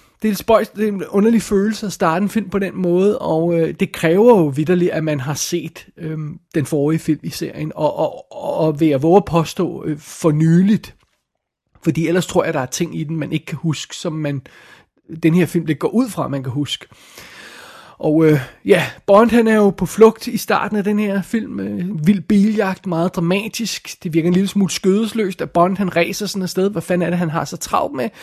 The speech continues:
Og det er først, da scenen er overstået, at det går op for os, at Bond har mister White i sit bagagerum. <laughs> Så det er derfor, han er så travlt. Han er ved at stikke af med sit bytte. Og, øh, igen,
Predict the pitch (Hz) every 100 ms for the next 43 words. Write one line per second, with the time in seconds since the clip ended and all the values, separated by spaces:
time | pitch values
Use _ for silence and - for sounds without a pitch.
0 | - - 190 180 214 202 196 - 180 196
1 | 208 175 - 160 202 196 190 156 160 147
2 | 147 - - 151 156 180 - - - -
3 | 143 - 160 147 175 185 - 147 156 160
4 | - 147 131 139 139 147 - - - -
5 | _ _ 175 - 135 147 - 185 - 185
6 | 165 160 143 - - - - - 175 170
7 | 175 190 180 190 185 170 180 - 147 147
8 | 165 160 175 - 185 - 190 190 185 175
9 | 165 170 170 - - - 156 - 160 156
10 | 180 - - - - - - - - -
11 | _ 175 180 185 180 175 156 - - _
12 | _ 214 202 226 240